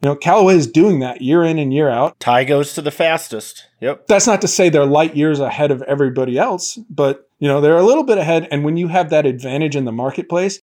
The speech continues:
Speaker 1: if you're demoing, say, an Epic L S against, uh, the, the new Mizuno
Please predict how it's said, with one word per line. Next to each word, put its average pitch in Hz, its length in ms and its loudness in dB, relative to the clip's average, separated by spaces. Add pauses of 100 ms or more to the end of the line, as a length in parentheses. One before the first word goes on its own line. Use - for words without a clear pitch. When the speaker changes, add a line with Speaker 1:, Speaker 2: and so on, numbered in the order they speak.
(200)
Speaker 1:
if 135 140 -6
you're 165 180 4
demoing, 156 720 0
say, 151 220 -2
an 139 140 -4
Epic 143 320 -2
L 139 200 0
S 135 220 -2
against, 131 400 -6
uh, 120 280 -2 (460)
the, 131 260 -4
the 127 100 -6
new 135 180 -2
Mizuno 127 800 -4